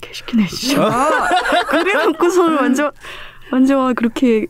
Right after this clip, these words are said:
Speaker 1: 그따위로 사람을 상처를 입히고.
Speaker 2: 네.
Speaker 1: 근데 또 너무 자기도, 본인
Speaker 2: 네.
Speaker 1: 스스로도 상처를 많이 떠안았을 것 같아서 참.
Speaker 2: 그리고 제가 좀 느끼는 건데 원래 그 소위 말하는 어장관리를 당하는 사람보다 하는 사람이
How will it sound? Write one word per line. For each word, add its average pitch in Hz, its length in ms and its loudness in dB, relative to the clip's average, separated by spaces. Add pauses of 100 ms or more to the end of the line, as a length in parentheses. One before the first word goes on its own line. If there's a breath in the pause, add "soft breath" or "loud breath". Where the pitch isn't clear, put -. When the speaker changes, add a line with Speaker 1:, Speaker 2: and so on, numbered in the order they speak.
Speaker 1:
그따위로 226 400 -4
사람을 247 340 -2
상처를 269 380 0
입히고. 202 680 0
Speaker 2:
네. 98 80 -4 (380 loud breath)
Speaker 1:
근데 247 180 2
또 226 140 2
너무 208 240 2
자기도, 202 500 0
본인 247 240 2
Speaker 2:
네. 269 60 0
Speaker 1:
스스로도 254 400 2
상처를 285 800 2
많이 165 200 0
떠안았을 294 440 0
것 262 80 0
같아서 190 720 -2
참. 240 320 0
Speaker 2:
그리고 233 340 0 (320)
제가 107 240 -2
좀 143 200 0
느끼는 98 340 -2
건데 87 420 -4 (460 soft breath)
원래 101 400 0 (760)
그 92 260 -8
소위 202 280 0
말하는 127 320 2
어장관리를 120 880 0 (540 soft breath)
당하는 123 340 0
사람보다 107 680 -2
하는 190 280 0
사람이 131 540 0